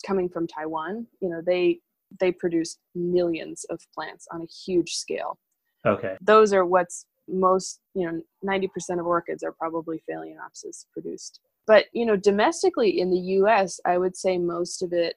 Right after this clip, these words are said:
Speaker 1: is smaller hybridizers who are churning out, you know, new pretty, pretty flowers for sale in the U S.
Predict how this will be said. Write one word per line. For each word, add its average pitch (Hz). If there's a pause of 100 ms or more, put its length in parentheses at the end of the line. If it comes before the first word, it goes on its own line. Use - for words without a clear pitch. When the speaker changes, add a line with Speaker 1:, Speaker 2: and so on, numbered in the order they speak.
(240)
Speaker 1:
is 170 (400)
smaller 185 (100)
hybridizers 185 (180)
who 175
are 165
churning 175
out, 170 (340)
you 170
know, 160
new 165 (100)
pretty, 165 (520)
pretty 175
flowers 170
for 170
sale 165
in 165
the 160
U 160
S. 165